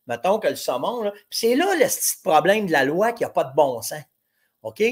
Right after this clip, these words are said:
Vous êtes obligé de remettre le saumon à l'eau, sans ça, si c'est, c'est peine de, de, de patente, OK ?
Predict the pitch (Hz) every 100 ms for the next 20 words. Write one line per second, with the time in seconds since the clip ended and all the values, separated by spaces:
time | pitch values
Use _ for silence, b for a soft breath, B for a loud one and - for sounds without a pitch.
0 | 254 B B B 277 294 330 320 359 330
1 | 262 285 285 269 262 262 254 240 311 285
2 | 220 202 277 247 233 - 277 247 220 190
3 | 180 190 240 240 220 185 175 165 170 185
4 | - 190 165 123 110